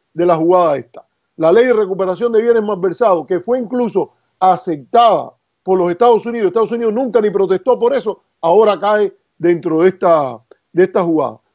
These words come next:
Segundo, vamos a ver la, las reclamaciones que pueden ser legítimas. Yo creo que, que hay manera de resolver eso entre los dos países. Uno no tiene que estar, que estar de acuerdo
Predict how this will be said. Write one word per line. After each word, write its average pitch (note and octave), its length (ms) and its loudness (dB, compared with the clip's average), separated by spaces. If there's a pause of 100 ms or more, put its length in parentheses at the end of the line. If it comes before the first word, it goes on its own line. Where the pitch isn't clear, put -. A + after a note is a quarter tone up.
(120)
Segundo, B3+ 520 2
vamos A#3+ 280 2
a A#3 60 -2
ver A#3+ 100 6
la, G3+ 220 -2
las F#3 180 0
reclamaciones F3+ 580 -2
que G3+ 120 0
pueden G3 220 2
ser G#3 180 0
legítimas. D3 480 -6 (400)
Yo G#3+ 180 2
creo C4 220 4
que, G#3+ 260 2 (220)
que G#3 100 0
hay B3 140 4
manera G3+ 480 0
de D#3 80 -6
resolver E3 540 0
eso G#3 280 0
entre E3 220 -6
los D#3 100 -2
dos G#3 140 2
países. C3+ 440 -6 (420)
Uno B3 240 2
no A#3+ 120 4
tiene B3 220 0
que F#3 60 -4
estar, A3 320 -2
que F#3 240 -10
estar A3+ 280 -2
de G3 140 2
acuerdo D#3 540 -2